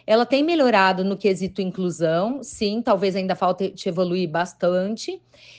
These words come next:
E uma tendência que a gente vê na beleza, então, é a escova modelada.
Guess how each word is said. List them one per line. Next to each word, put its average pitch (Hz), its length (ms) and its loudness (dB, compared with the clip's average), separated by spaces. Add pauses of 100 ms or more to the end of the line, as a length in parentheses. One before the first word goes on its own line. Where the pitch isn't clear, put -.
(140)
E 277 120 6
uma 339 200 4
tendência 294 440 2
que 294 60 -2
a 269 40 0
gente 240 260 0
vê 202 120 2
na 208 140 2
beleza, 180 460 2
então, 165 420 -2 (420)
é 180 440 6
a 180 100 6
escova 180 580 2
modelada. 180 1000 0